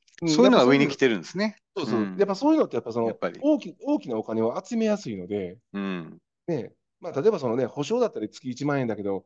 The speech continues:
Speaker 1: まあ、積み立てだったら次頑張って月五万円払おうかっていうような人がいてたりするんで。
Speaker 2: うん。そうですね。
Speaker 1: うん。やっぱそういう意味では、その、積み立て系の商品扱ってるところはやっぱ上位に来やすいなっていう感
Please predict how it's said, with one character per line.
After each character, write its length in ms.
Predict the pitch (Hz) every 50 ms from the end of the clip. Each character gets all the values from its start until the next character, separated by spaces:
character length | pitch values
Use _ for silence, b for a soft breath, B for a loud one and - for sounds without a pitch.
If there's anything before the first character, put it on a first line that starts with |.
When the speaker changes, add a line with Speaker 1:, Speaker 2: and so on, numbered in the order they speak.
| _ _ _
Speaker 1:
ま 80 | 127 120
あ、 40 | 113
積 120 | - -
み 80 | 170 175
立 80 | 185
て 60 | 214 240
だ 80 | 220
っ 20 | 147
た 60 | 120
ら 40 | 101
次 220 | - - 131 110
頑 140 | 117 135 151
張 80 | 170
っ 20 | 156
て 60 | 147
月 180 | - - - 120
五 100 | 117 139
万 180 | 151 147 147
円 60 | 147
払 180 | 143 143 151 156
お 60 | 156 135
う 20 |
か 100 | - 104
っ 80 | 92 _
て 80 | -
い 40 | 107
う 20 |
よ 40 | 104 95
う 20 |
な 60 | 95
人 100 | - -
が 80 | 101 107
い 40 | 123
て 60 | 151
た 100 | 147 120
り 60 | 104
す 100 | 98 113
る 80 | 113 107
ん 80 | 104
で。 280 | 101 101 98 95 95 - _ _ -
Speaker 2:
う 80 | 92
ん。 300 | 90 87 85 82 80 - - _ _ _ _
そ 240 | - - - 131 98
う 40 | 80
で 60 | 107
す 80 | 107
ね。 280 | - 143 170 180 - _ _ -
Speaker 1:
う 60 | 113
ん。 180 | 107 104 107 170
や 100 | 170 180
っ 20 |
ぱ 80 | 180 190
そ 100 | 269 285
う 40 | 311
い 20 |
う 20 |
意 40 | 311
味 40 | 302
で 60 | 240
は、 40 | 143
そ 80 | 127 127
の、 260 | 123 120 117 113 - _ _ _
積 160 | _ - 214 240
み 60 | 233
立 120 | 240 226
て 100 | 220 226
系 180 | 208 - 220 220
の 100 | 214 208
商 200 | 196 226 214 202
品 320 | - - 131 123 123 120
扱 220 | 135 135 - - 151
っ 40 |
て 140 | 143 - 156
る 60 | 147
と 100 | 147 175
こ 60 | 185 233
ろ 60 | 233
は 60 | 175
や 60 | -
っ 20 | 104
ぱ 0 |
上 180 | 113 127 120
位 40 | 101
に 100 | 92 90
来 120 | - -
や 100 | 104 98
す 140 | 95 - -
い 40 | 85
な 220 | 101 123 120 101
っ 80 | 87 -
て 80 | _ 95
い 40 |
う 20 | 82
感 160 | _ 107 101